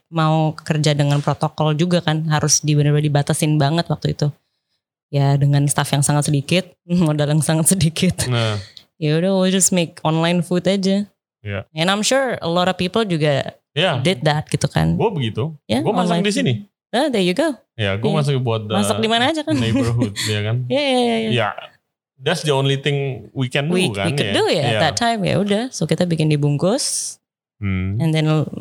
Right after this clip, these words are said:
Speaker 1: slowly baru bisa hire back
Speaker 2: Iya.
Speaker 1: satu-satu. Terus P S B B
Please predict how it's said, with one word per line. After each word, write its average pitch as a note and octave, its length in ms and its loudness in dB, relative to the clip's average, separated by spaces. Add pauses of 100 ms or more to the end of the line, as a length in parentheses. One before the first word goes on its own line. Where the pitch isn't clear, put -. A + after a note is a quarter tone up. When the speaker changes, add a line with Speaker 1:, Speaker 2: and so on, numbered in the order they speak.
(280)
Speaker 1:
slowly G3+ 840 0 (300)
baru E3 420 0 (720)
bisa D3+ 460 0
hire D3 320 0
back C#3 320 0 (480)
Speaker 2:
Iya. F#2+ 260 -6
Speaker 1:
satu-satu. C#3+ 800 0
Terus - 480 0
P - 140 -6
S D3+ 180 0
B C#3+ 220 0
B C#3 100 -2